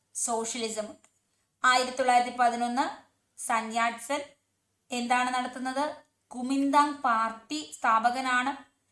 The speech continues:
ഇദ്ദേഹമാണ് മഞ്ജു രാജവംശത്തിന്റെ ഭരണം അവസാനിപ്പിക്കുകയും ചൈനയിൽ ഒരു റിപ്പബ്ലിക്കൻ ഭരണം കൊണ്ടുവരികയും ചെയ്തത്. ഇദ്ദേഹത്തിന്റെ മൂന്ന് ആശയങ്ങൾ very, very important. ദേശീയത, സോഷ്യലിസം, ജനാധിപത്യം. ക്ലിയർ ആണ്? ബക്സ്-, ബോക്സർ കലാപം എന്നാണ് നടന്നത്?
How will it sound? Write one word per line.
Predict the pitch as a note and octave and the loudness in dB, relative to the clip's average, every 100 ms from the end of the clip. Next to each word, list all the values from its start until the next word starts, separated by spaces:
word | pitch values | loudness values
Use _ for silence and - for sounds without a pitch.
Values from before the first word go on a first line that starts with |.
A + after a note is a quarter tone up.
| _ _ | _ _
ഇദ്ദേഹമാണ് | D4 C#4 F4+ E4 D4 | 2 6 6 6 4
മഞ്ജു | C#4+ C4 C#4 | 2 0 2
രാജവംശത്തിന്റെ | C4+ B3+ C4 B3+ C4+ B3+ B3 | 2 2 -4 -6 -6 -4 0
ഭരണം | B3 A#3+ | 2 2
അവസാനിപ്പിക്കുകയും | A#3+ A#3+ B3 A#3+ B3 A3 A#3 A#3+ | 0 0 -2 -2 -6 -8 -6 -4
ചൈനയിൽ | B3 A3+ A3+ A#3+ | -2 -2 -4 -6
ഒരു | A3+ A3+ - A#3+ | -4 -4 -6 -12
റിപ്പബ്ലിക്കൻ | C4 D4 C#4+ D4 D4+ B3+ | -4 -4 -4 -4 -4 0
ഭരണം | A3+ A3 A3+ - | 0 0 -4 -6
കൊണ്ടുവരികയും | A3+ A3 A#3 A3 G#3 A3 A3+ | -8 -6 -8 -8 -8 -8 -10
ചെയ്തത്. | - G#3+ G3+ G3+ B3+ - _ _ _ _ _ _ - | -10 -10 -8 0 0 0 _ _ _ _ _ _ -6
ഇദ്ദേഹത്തിന്റെ | C#4 D#4 D#4 D4+ | 2 4 4 0
മൂന്ന് | D4+ C#4+ C#4+ | 0 0 4
ആശയങ്ങൾ | C#4+ C#4+ C#4 D4 C#4 C4 | 6 4 2 -2 0 0
very, | B3+ C4+ | 0 0
very | C4+ C4+ | -2 -2
important. | A#3+ A#3 A3 G#3+ - | -2 -2 -2 -6 -8
ദേശീയത, | A3+ A3+ A3+ A#3 A3+ A#3+ C#4 - | -4 -4 -4 -6 -2 -2 -2 -6
സോഷ്യലിസം, | - A3+ A3 A#3 A3 A#3+ C#4 - - | -8 -8 -8 -8 -6 -4 -6 -8 -8
ജനാധിപത്യം. | G#3+ G#3+ G#3+ G3+ G3+ - A#3 - _ _ _ A#3+ | -4 -2 -2 -6 -10 -8 -8 -8 _ _ _ -6
ക്ലിയർ | A#3 A#3 | 0 2
ആണ്? | A3+ A#3 A3 - _ _ - | 2 0 -6 -10 _ _ 2
ബക്സ്-, | A#3+ C4+ C4+ - D#4 | 6 6 4 2 4
ബോക്സർ | A#3+ C4 C4 - E4+ | 6 4 2 0 0
കലാപം | D#4+ D4 C#4+ | 4 8 8
എന്നാണ് | D4 C#4 C#4 C#4 | 6 2 2 2
നടന്നത്? | C4+ C4 C4 C4 B3+ | 0 -2 0 0 0